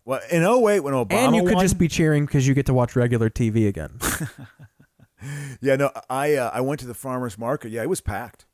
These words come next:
Speaker 1: It, it, it, it was packed. People were, uh, people were fired up,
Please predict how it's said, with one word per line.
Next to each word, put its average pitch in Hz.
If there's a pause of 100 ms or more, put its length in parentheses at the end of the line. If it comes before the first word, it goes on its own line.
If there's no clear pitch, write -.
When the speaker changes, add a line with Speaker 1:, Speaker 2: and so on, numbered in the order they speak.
(480)
Speaker 1:
It, 120
it, 120
it, 110
it 131
was 160
packed. 117
People 131
were, 151
uh, 117 (460)
people 180
were 180
fired 147
up, -